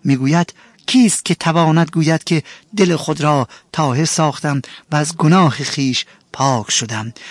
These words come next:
یا چه کسی است که می‌تواند ادعا کند و بگوید که «ای انسان‌ها، من هیچ گناهی را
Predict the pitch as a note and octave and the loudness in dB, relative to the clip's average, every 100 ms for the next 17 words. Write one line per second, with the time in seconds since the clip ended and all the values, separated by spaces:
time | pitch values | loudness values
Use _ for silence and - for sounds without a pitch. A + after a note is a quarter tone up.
0 | - F#3+ G#3 F#3+ C4 A3 G3+ - E3+ - | -6 0 2 2 -2 0 0 0 -2 -2
1 | - G3 G#3 F3+ F3 F3 E3+ - G3+ D3+ | 2 4 4 2 2 2 2 0 -4 0
2 | G3+ G#3+ F3+ - D#3+ D3+ E3 E3+ F#3+ F#3+ | 4 4 4 2 0 0 0 2 2 2
3 | - F#3+ A3+ A3 F#3+ - D#3+ D3+ E3 - | 0 -2 2 2 2 0 2 2 2 -2
4 | - - F3 A#3 A#3 D3+ G#3+ F#3 - - | -18 -6 2 4 4 4 0 -2 -4 0
5 | E3+ F#3+ D#3+ D#3 D3+ | 2 4 2 2 0